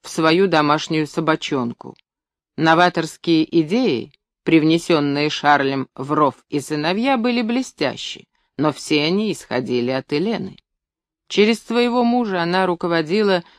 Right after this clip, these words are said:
только небольшой частью концерна, но теперь этого было ей недостаточно. Она была роф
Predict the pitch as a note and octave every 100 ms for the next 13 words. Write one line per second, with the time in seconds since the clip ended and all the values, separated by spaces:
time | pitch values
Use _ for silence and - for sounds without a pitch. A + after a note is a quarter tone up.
0 | _ G3 F#3+ G3 G3 F#3 G#3 - - F3
1 | - C#3+ B2 - C3 C#3 D3 B2+ C3+ A#2
2 | G#2+ - - _ _ - D3+ D#3 - D3
3 | C3 C3 - _ - C#3 - C#3+ D3+ D3
4 | D#3+ E3 D3 D3 D3 D3+ E3+ - - -
5 | - - - - _ _ _ _ _ _
6 | - C#3+ C3 D3 D3 D#3 G#3 -